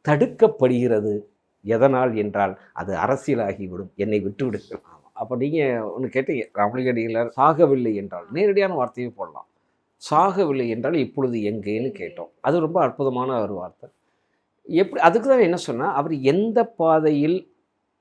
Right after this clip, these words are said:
சென்று அந்த ஒளி தேகத்தை பெற்றாரோ, அதே குவாலிஃபிகேஷன் உள்ளவருக்கு தான் இந்த வள்ளலார் தெரிவார்.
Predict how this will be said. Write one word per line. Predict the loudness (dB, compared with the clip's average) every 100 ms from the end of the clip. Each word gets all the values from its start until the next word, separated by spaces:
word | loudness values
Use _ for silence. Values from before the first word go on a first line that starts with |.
| _
சென்று | -18 -2 0 2 0 4 6 6 4
அந்த | 0 2 2
ஒளி | 4 4
தேகத்தை | 4 2 0 -4 -6 -6 -8
பெற்றாரோ, | -8 -8 -2 0 0 -4 -8 -8 -8 -4 -2 -2 -6 _ _ -20
அதே | -14 -8 -6 -6 -6
குவாலிஃபிகேஷன் | -2 -2 -2 -4 -6 -6 -6 -6
உள்ளவருக்கு | -2 0 0 -2
தான் | -2
இந்த | 0
வள்ளலார் | 0 0 -2 -4 -4
தெரிவார். | -8 -8 -10